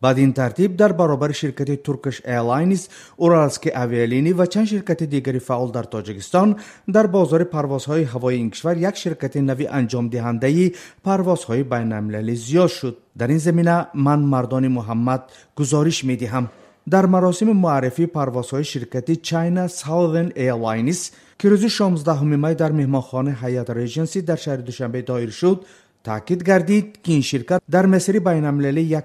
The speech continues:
کمربند یک راه یا طرح راه ابریشم عمل کرده از بزرگترین وسایل مسافربری حساب می‌یابد. با گفته چن لین، معاون رئیس دفتر نمایندگی این شرکت هوایی در شینجان چین،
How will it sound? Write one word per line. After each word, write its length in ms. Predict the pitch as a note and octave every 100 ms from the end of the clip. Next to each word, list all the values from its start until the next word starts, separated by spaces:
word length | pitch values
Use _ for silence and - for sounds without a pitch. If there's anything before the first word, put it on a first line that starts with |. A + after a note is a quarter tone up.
| -
کمربند 520 | C3+ B2 A2+ A#2+ A2+
یک 160 | A#2 G#2+
راه 340 | G#2+ D3 E3 C3+
یا 120 | C3
طرح 460 | C#3+ D#3+ F3 F3+ G3 - - -
راه 180 | E3+ E3+ D#3
ابریشم 460 | C3 B2+ A#2+ C3+ -
عمل 260 | A2+ C3 D3+
کرده 380 | E3 D#3 F#3 E3
از 200 | D#3 C#3
بزرگترین 540 | F3 F#3+ D3+ F3+ G#3
وسایل 420 | E3+ D3 C3+ B2+
مسافربری 840 | C3+ B2+ B2+ A#2 A#2+ A#2 A#2+ C3 C3 - -
حساب 360 | D#3 - D#3+ B2
می‌یابد. 420 | A#2+ B2 C3 C3 - _ _ -
با 160 | E3
گفته 320 | E3+ E3+ G3+ G#3+
چن 440 | G#3 D3+ C3+ C3 -
لین، 380 | C3+ D#3+ G3 F#3 - -
معاون 460 | G3 F#3+ F3+ G#3
رئیس 340 | G3+ F3+ E3 F3+
دفتر 400 | D#3+ C3 D3+ D#3+
نمایندگی 520 | D3+ C3+ B2 A#2+ C3
این 140 | D3
شرکت 380 | D3 C#3 - C3+
هوایی 480 | D3+ B2+ A#2 A#2+ D#3+
در 180 | D#3 C#3
شینجان 520 | - C3 A2+ G#2+ G#2
چین، 260 | - G3